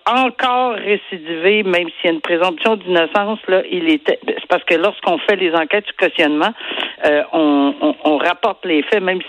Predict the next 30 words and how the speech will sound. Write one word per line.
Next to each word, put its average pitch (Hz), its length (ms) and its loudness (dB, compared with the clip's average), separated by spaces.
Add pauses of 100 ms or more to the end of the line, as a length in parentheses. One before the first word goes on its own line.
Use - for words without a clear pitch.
c'est - 100 -2
par 160 160 0
oui-dire, 165 540 0
là, 185 100 2
on 160 140 2
a 147 100 2
le 143 80 -6
droit 143 440 2
à 208 40 -2
l'enquête 185 420 -4
sur 151 180 -8
caution. 202 400 0 (360)
Alors, 175 340 0
ce - 140 -6
qui 220 120 4
est 196 40 2
rapporté, 226 720 0 (400)
c'est 170 80 2
qu'effectivement, 170 680 0
il 185 160 2
aurait 156 340 2
récidivé, 139 920 -2
il 220 220 4
aurait 185 480 0 (140)
récidivé 165 380 0
envers 160 240 0 (100)
sa, 147 140 2
la 151 100 0
même 202 260 0
conjointe. 156 640 0